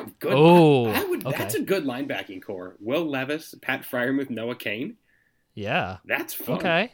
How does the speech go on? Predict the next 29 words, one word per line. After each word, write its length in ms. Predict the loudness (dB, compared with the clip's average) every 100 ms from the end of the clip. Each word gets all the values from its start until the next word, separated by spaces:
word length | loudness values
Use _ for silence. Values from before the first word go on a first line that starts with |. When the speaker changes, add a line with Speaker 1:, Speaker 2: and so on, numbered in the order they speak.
| -12
Speaker 1:
All 60 | -10
right. 200 | -8 -6
Speaker 2:
Okay. 400 | -6 -6 -6 -8 _ _ _ _ _ _ -6
Um, 760 | -2 2 2 2 0 -2 -6 -12 _ _ _ _
uh, 400 | -4 0 0 0 -4 -12 _ _ _ _ _ _ _ _
I 240 | -14 -10 -12
feel 240 | -6 -4
like, 120 | -4 -6
what 140 | -12 -10
are 40 |
we, 100 | -8 2
uh, 280 | 6 8
cornerbacks. 880 | 6 0 0 0 -4 -8 -10 -12 -12 -16 _ _
Who 80 |
do 40 | -10
we 40 |
have 120 | -10 -8
left? 440 | -8 -8 -10 -18 _
I 40 | -8
feel 100 | -6
like 80 | -4
we 80 |
used 280 | -2 -2 -2
all 80 | -2
our 120 | -2
receivers 480 | -4 -4 -4 -4 -4
and 100 | -8
running 180 | -8 -8
backs. 400 | -8 -8 -10